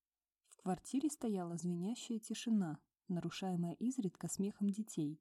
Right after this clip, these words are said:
доносящимся с улицы. За окном уже пахло весной, а в моей душе неизменно царила осень. Наверное, при моем рождении была допущена какая-то ошибка, еще на стадии эмбриона.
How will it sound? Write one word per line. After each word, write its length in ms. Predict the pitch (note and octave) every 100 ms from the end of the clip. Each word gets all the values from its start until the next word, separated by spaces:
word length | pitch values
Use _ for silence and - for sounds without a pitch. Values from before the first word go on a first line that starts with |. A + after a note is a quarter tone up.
| -
доносящимся 800 | E3+ E3 - A3 - A#3 A3+
с 120 | G#3 -
улицы. 440 | D#3 D#3+ - - _ _ _ _ _ _ -
За 180 | F#3 G3
окном 320 | G3 D4+ E4+
уже 120 | A3+
пахло 340 | E3 A3+ - G#3+
весной, 540 | G3 - F3 E3 E3+ _
а 100 | -
в 60 | F#3+
моей 300 | G3 G#3+ C#4
душе 340 | A3+ - F#3+
неизменно 540 | E3+ F3 E3 G#3 B3 F#3
царила 460 | - F3 G3+ G#3
осень. 500 | E3 D#3+ D#3 - E3 - _ _ _ _ _ -
Наверное, 480 | F#3+ B3+ D4 G3+ E3+
при 160 | -
моем 260 | G3 G#3+ G#3+
рождении 540 | G#3+ F#3 B3+ D4+ G#3+
была 240 | E3 F3 F#3
допущена 500 | F#3 C4 - B3+ A3
какая-то 480 | G#3+ A#3+ A#3+ B3
ошибка, 580 | B3 - G3 D#3 - D#3+ - _ _
еще 240 | F#3 -
на 100 | F3
стадии 420 | F3 - G#3+ G#3+ G3+
эмбриона. 680 | G3+ F#3+ G#3 F3 D3 D3